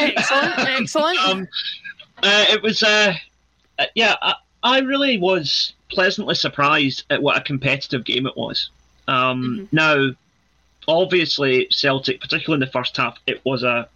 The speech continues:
Speaker 2: a weakened team. And more importantly, it was a group of players who, it was quite obvious, are not used to playing with each other.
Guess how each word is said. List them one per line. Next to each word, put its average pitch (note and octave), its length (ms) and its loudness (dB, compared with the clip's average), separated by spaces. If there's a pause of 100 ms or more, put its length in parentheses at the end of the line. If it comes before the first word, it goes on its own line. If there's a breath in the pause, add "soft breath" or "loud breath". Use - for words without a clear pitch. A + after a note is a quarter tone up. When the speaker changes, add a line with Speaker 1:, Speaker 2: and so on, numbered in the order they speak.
(260)
Speaker 2:
a C3 80 2
weakened C#3 580 -2
team. A#2+ 340 -2 (680 loud breath)
And C3+ 520 0
more D#3 260 2
importantly, C3+ 600 0
it - 120 -2
was B2 100 0
a B2+ 80 -2
group C#3+ 240 0
of C3 80 0
players B2+ 400 0
who, A#2+ 240 0
it - 80 -2
was - 80 -2
quite D#3 240 0
obvious, C3 540 0
are C3 100 0
not B2+ 300 -2
used B2 280 0
to B2 60 -4
playing B2 320 -2
with B2 140 -8
each - 160 -6
other. A2+ 160 -4